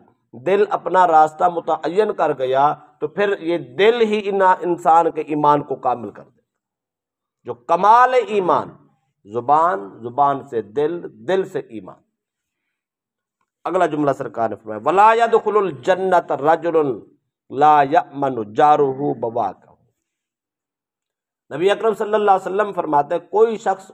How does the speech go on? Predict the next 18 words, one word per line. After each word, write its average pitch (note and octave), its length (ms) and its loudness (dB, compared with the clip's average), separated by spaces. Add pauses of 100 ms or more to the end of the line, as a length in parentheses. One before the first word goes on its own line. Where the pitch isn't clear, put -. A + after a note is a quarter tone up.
उस F#3+ 220 -8
वक्त E3+ 380 -4
तक D3+ 220 -10
जन्नत E3 380 -4
में E3+ 200 -4
दाखिल C#3 320 -4
नहीं D3 200 -8
हो A#2 140 -6
सकता B2+ 800 -6 (260)
जब F3 380 0
तक G3 260 -2
अपने E3+ 320 0
हमसायों D#3+ 600 -2
के D3+ 220 -4
शरारतों D3 640 0
से A#2+ 160 -12
महफूज A2 400 -16
है। - 120 -20